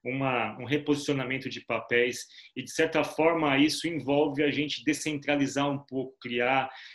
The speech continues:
essas, essas células de desenvolvimento econômico mais voltadas à família, enfim.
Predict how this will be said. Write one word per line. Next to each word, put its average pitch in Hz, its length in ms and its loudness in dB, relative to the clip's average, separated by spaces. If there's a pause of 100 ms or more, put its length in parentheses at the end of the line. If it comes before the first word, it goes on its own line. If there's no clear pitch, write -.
(140)
essas, - 580 -2 (340)
essas 180 280 -2
células 180 480 2
de 139 80 -4
desenvolvimento 139 580 -2
econômico 139 420 -8
mais 143 220 0
voltadas 139 480 0
à 120 60 -10
família, 127 680 -4
enfim. 147 400 -6